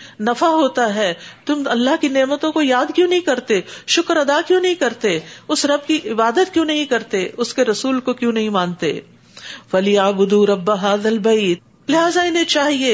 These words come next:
کہ اس گھر کعبہ کے مالک کی عبادت کریں، رب کی عبادت کریں، جس نے انہیں بھوک کے دنوں میں کھانا کھلایا اور انہیں خوف سے بچا کر امن عطا کیا۔ یہ دو چیزیں، پیٹ میں کھانا ہو اور رہنے کو سیکیورٹی ہو، امن ہو، یہ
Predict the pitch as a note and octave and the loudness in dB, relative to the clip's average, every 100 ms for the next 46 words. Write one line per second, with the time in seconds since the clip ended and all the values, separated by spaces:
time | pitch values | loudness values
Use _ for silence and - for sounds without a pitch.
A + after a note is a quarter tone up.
0 | F#3+ - - C#4 G3 G#3+ B3 A#3 G#3+ A3 | 0 -4 -4 -4 -2 -2 0 -2 0 0
1 | B3+ B3 A#3 G#3 G#3 A#3+ B3 A#3+ G#3+ G3+ | 0 0 -2 0 0 -2 -4 -4 -2 0
2 | G3+ G#3 - F#3+ F3 E3+ G#3+ G#3 A#3 G#3+ | 0 -2 -4 -4 -4 -2 -4 -4 -6 -2
3 | G3 F#3+ G3+ - F3+ - - - - - | -2 -2 -6 -6 -8 -8 -18 -20 -18 -16
4 | - F3 A3+ A3+ A3+ A3 A3 F#3+ A3 A3+ | -6 -2 -2 0 -2 0 0 2 0 0
5 | A#3 A3+ A3+ A#3 A#3+ G#3 G#3+ B3 B3 A#3 | 0 0 -2 -2 -4 -2 -2 -2 0 0
6 | F3 D#3 D3+ - - - - F#3 F#3+ F#3 | 0 0 -4 -12 -20 -16 -4 -2 -2 -4
7 | F3 G3+ G3+ G3+ G3 F#3 F3+ F3+ F3+ F3+ | -4 -2 -2 0 -4 -4 -2 -4 -2 -6
8 | F3 E3 F#3 E3+ E3 D#3+ D#3+ D#3+ D3 C3+ | -4 -4 -4 -4 -4 -6 -8 -8 -6 -8
9 | D#3 - - - - G3 F#3 D3+ G#3+ A#3+ | -12 -20 -20 -20 -16 -8 -4 2 2 2
10 | A3+ F#3 D#3+ D#3 C#3 C#3+ - _ _ _ | 0 -6 -6 -8 -10 -14 -18 _ _ _
11 | F#3 F#3 F#3 G3 F3 E3 F#3 F3+ E3+ D3+ | -4 -4 -4 -8 -4 -4 -4 -6 -8 -10
12 | - E3 F3 F3 G3 F#3+ - F3 F3+ F3+ | -10 -6 -4 -4 -4 -6 -8 -6 -4 -6
13 | F3+ F#3+ F3 E3 F3+ G#3+ F3+ D#3+ - - | -8 -8 -4 -4 -4 -4 -4 -8 -12 -20
14 | - - | -20 -14